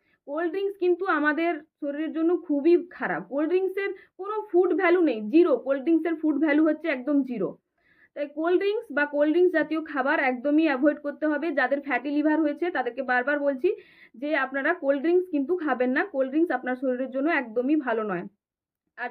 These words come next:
যারা এমনিও ফ্যাটি লিভার নেই তারাও কিন্তু কমিয়ে আনুন কোল্ড ড্রিঙ্কসকে। কোল্ড ড্রিঙ্কসের ফুড ভ্যালু একদম জিরো। নেক্সট যেটা বলবো, প্রত্যেক দিন এক্সারসাইজ করতে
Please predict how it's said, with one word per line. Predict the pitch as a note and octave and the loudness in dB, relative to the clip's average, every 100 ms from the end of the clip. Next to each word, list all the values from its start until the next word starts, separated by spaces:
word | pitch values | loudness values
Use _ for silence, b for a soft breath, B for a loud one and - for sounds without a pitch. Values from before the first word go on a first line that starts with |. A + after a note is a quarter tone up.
| C4 | -4
যারা | B3+ C#4+ C4+ | 0 0 0
এমনিও | A#3+ C4+ D4 F4 F4 | 0 2 2 2 0
ফ্যাটি | C4+ C#4 | -2 0
লিভার | C#4 D4 C#4+ | 0 0 2
নেই | D#4+ A#4 | 0 0
তারাও | A#3+ A#3 B3+ | 0 0 0
কিন্তু | B3+ B3 E4 | -2 -2 -2
কমিয়ে | B3 C4+ C4 | 0 0 0
আনুন | B3+ D#4 | 2 2
কোল্ড | D#4 A#3+ A3 | 2 -2 -2
ড্রিঙ্কসকে। | A3+ B3 - F3 | -8 -10 -12 -8
কোল্ড | A#3+ B3+ | -6 -2
ড্রিঙ্কসের | C#4+ C#4+ C#4 | -2 -2 -4
ফুড | C#4+ B3+ | -8 -6
ভ্যালু | C4+ C4 D#4 C4 | -2 -2 0 -2
একদম | A#3 B3+ C#4+ C4 | -4 -4 -2 -2
জিরো। | A#3 F3 - _ _ b b b b | -2 -6 -6 _ _ b b b b
নেক্সট | B3+ D4 D4+ E4 | -8 -8 -8 -6
যেটা | E4+ | -4
বলবো, | D#4+ D#4+ D#4 G4 E4 | -2 -2 -2 -4 -2
প্রত্যেক | D4 D4 E4 C4+ | -2 -4 -8 -2
দিন | F4 F4 | -2 0
এক্সারসাইজ | C4+ C4+ D4+ D#4 D#4 D#4 | -4 -2 -2 0 -2 -2
করতে | D4 C#4+ D#4 | -6 -6 -2